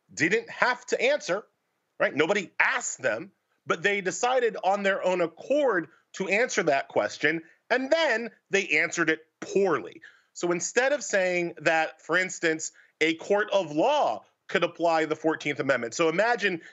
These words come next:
in this kind of bizarro world where Merrick Garland actually does something. Imagine that Merrick Garland had prosecuted Trump for insurrection and he'd been found guilty of a treason or sedition clause, right?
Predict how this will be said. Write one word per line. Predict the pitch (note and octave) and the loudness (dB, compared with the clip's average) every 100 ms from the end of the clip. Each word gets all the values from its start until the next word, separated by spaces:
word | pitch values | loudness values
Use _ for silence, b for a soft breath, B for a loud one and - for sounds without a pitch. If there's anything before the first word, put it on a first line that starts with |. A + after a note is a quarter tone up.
| - | -2
in | D#3+ | -2
this | E3+ | 0
kind | F#3 E3+ | 0 0
of | C3+ | 0
bizarro | D3 B2 F#3+ G#3 F#3+ | -2 2 2 2 0
world | E3 F3+ F3 D3 | 2 2 0 0
where | D3+ C#3+ - - | 0 -2 -6 -2
Merrick | C#3+ F#3+ D#3+ | 0 0 0
Garland | F3 E3+ E3+ D#3 | 2 2 2 0
actually | D#3 - D#3+ | -2 -2 -4
does | C3+ B2 D#3+ D#3 | -2 0 0 0
something. | B2+ G#2+ G#2+ A2 B B B | -4 -2 -8 -8 B B B
Imagine | C#3+ F3+ G3 G3 | 0 0 0 -2
that | F#3 | 0
Merrick | E3 F3+ F3 | 0 0 0
Garland | E3 E3 E3+ | 0 2 0
had | D#3+ C#3+ - b | 0 -2 -4 b
prosecuted | - F#3 G3+ G3 - F#3+ E3+ | -2 0 0 -2 -4 0 0
Trump | E3+ E3 C#3+ | 0 -2 0
for | D3+ | -2
insurrection | C#3+ C#3+ F#3+ B3 - A3 G3+ B | -2 0 0 0 0 -2 -2 B
and | - D#3 | 0 0
he'd | E3+ | 2
been | D#3+ | -2
found | E3 F#3+ F#3 F3 | 0 2 2 0
guilty | C#3 F3+ E3+ E3+ D#3+ B B | 0 -2 0 0 -2 B B
of | D3 C#3+ | 0 0
a | |
treason | C#3 - F#3 F#3 E3+ E3+ | -2 0 0 2 0 0
or | C#3+ | -2
sedition | C#3+ C#3+ D#3+ D#3+ D#3 C3 b b | -4 0 -2 0 -2 -4 b b
clause, | - E3 C3 C3 - | -2 0 0 -2 0
right? | C#3 F3 | 2 2